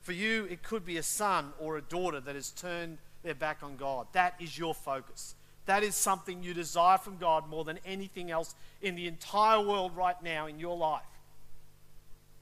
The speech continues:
And that is okay. It could be to see a family member restored.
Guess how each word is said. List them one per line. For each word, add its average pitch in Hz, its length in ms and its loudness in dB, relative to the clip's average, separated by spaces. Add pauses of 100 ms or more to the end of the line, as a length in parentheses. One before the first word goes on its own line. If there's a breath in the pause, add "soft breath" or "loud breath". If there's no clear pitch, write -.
(360)
And 151 140 -10
that 185 180 8
is 160 160 -2
okay. 147 400 -2 (2750)
It 185 140 -4
could 240 260 0
be 208 300 0 (180)
to 214 100 -4
see 220 340 2
a 185 80 -2
family 220 600 -2 (560)
member 190 320 2
restored. 165 640 -2